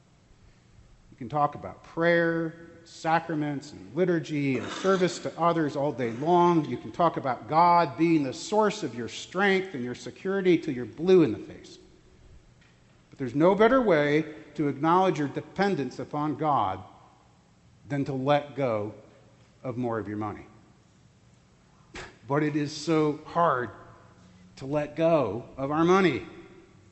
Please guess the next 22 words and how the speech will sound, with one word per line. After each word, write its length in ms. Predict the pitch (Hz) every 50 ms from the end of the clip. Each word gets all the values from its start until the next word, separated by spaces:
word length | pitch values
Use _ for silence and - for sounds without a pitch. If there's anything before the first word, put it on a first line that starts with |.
| _ _ _ _ _ _ _ _ _ _ _ _ _ _ _ _ _ -
It's 140 | - 147 -
so 240 | - - 196 180 175
hard 340 | 139 - 165 180 202 214 175
to 80 | 175
let 180 | 156 147 147 -
go 160 | 131 135 127
of 140 | 127 117 110
our 100 | 113 113
money 360 | 107 110 113 117 127 131 131
unless 500 | 147 143 139 139 147 165 170 165 - -
we 160 | 156 160 160
are 100 | 165 165
filled 380 | 160 160 - 151 139 131 127 120
with 180 | 123 123 123 -
gratitude. 540 | - 135 120 117 95 82 78 - - - - - - - _ _ _ _ _ _ _ _ _ _ _ _ _ _ _ _ _ _ _ _ _ _ _ _ _ _ _ _ _ _ _ _ _ _ _ _ _ -
And 100 | 147 170
that's 220 | 202 240 269 -
why 240 | 233 226 202 190 190
generosity, 840 | 160 139 123 151 180 180 170 160 160 160 160 165 156 - - 110 - - - - - - - - _ _ _ _ _ _ _ _ _ _ _ _ _ _ -
that's 200 | 180 220 214 -
why 200 | 220 202 175 151 - - -
giving 420 | - 180 175 156 117 - - -